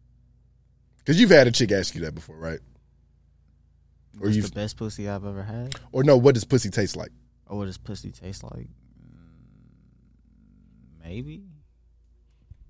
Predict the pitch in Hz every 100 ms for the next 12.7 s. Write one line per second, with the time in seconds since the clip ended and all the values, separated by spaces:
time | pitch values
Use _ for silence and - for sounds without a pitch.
0 | _ - _ - 117 101 92 82 - -
1 | _ _ - - 135 92 92 135 151 92
2 | 87 - 107 87 82 80 - 107 120 104
3 | 92 - - 90 107 - 82 82 82 98
4 | 87 95 82 87 92 - 85 - 90 90
5 | 82 - 87 92 _ _ _ _ _ _
6 | _ _ _ _ _ _ _ _ _ _
7 | _ _ _ _ _ _ _ _ _ _
8 | _ _ _ _ _ _ _ _ 170 190
9 | 92 135 - 107 110 123 131 73 82 -
10 | _ _ _ _ - 127 147 98 151 139
11 | 127 123 135 107 98 - 82 131 101 82
12 | 78 76 73 82 113 87 71